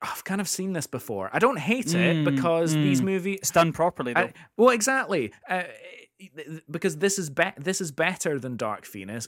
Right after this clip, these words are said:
Speaker 1: Phoenix, and this is better than, you know, the X-Men. But that shouldn't, that shouldn't be an excuse for just doing the same shit. Do you know what I
Speaker 2: Mm,
Speaker 1: mean?
Speaker 2: yeah. I think,
Speaker 1: And
Speaker 2: I
Speaker 1: that
Speaker 2: think
Speaker 1: kind of
Speaker 2: that's a
Speaker 1: ruined
Speaker 2: f-
Speaker 1: it for me because I liked, I liked Scarlet Witch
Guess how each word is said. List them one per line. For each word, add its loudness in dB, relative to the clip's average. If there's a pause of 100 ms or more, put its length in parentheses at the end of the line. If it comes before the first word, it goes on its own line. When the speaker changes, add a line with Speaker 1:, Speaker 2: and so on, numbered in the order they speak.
(100)
Speaker 1:
Phoenix, -10
and -10
this -6
is -8
better -6
than, -6
you -8
know, -6
the -6
X-Men. -6
But -2
that -2
shouldn't, -8 (960)
that -2
shouldn't -4
be -2
an -6
excuse -6
for -4
just -10
doing -4
the -6
same -4
shit. -8 (540)
Do -8
you -2
know 0
what 2
I 0
Speaker 2:
Mm, 0
Speaker 1:
mean? -6 (100)
Speaker 2:
yeah. 2 (380)
I 0
think, -4
Speaker 1:
And 2
Speaker 2:
I 8
Speaker 1:
that 2
Speaker 2:
think -2
Speaker 1:
kind 8
of 8
Speaker 2:
that's 2
a 8
Speaker 1:
ruined 2
Speaker 2:
f- -2
Speaker 1:
it -14
for -2
me -2
because -4
I 0
liked, -2 (400)
I -2
liked -4 (640)
Scarlet 0
Witch -6